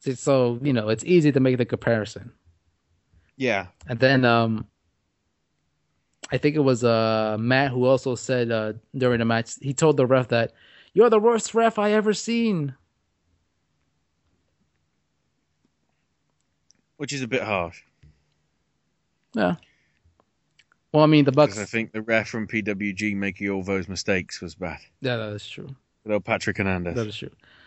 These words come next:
Speaker 1: But like I said, I'm happy that Kenny won because it was definitely needed to happen. Um, I don't recall any, anything, uh,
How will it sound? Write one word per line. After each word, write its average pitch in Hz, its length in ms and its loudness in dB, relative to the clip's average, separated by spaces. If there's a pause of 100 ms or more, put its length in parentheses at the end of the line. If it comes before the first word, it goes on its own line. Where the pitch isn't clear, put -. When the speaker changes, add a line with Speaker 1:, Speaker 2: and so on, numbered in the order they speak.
(260)
Speaker 1:
But 151 200 2
like 151 180 2
I 135 60 2
said, 127 320 -2
I'm 110 140 -6
happy 143 280 -2
that 127 180 -2
Kenny 123 300 -4
won 160 540 -2 (420)
because 113 280 -2
it 107 100 -2
was 107 120 -4
definitely 120 440 -2
needed 131 560 0
to 113 80 -10
happen. 120 560 -8 (1700)
Um, 131 760 2 (1800)
I 156 80 -4
don't 202 160 2
recall 160 440 4
any, 151 280 0
anything, 139 600 2
uh, 113 520 0